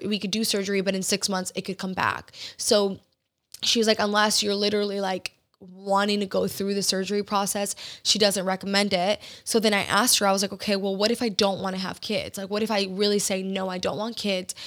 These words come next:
and I take out my uterus?" She's like, "Well, your endome-, that layer was still gonna grow outside of your ovaries, so you'll still have the pain."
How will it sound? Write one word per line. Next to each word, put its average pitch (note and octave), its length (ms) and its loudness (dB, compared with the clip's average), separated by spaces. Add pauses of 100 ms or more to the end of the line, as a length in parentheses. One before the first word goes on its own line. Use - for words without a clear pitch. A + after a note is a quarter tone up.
(160)
and G#3 120 0
I G3+ 80 0
take F#3+ 240 -4
out E3+ 140 -2
my G#3 80 -4
uterus?" A3 600 2 (280)
She's A3 200 2
like, A3 140 4
"Well, G#3+ 200 6
your G#3 160 -2
endome-, G3+ 420 -4
that G3 220 0
layer A3 280 4
was G3+ 140 0
still - 220 2
gonna G3+ 160 0
grow F#3+ 180 0
outside F#3 380 0
of F3+ 100 -6
your F3+ 220 -6 (120)
ovaries, G3 460 0
so G3+ 100 -2
you'll F#3+ 160 -4
still F#3+ 220 -2
have F#3 160 -6
the - 80 -12
pain." A#3 420 -2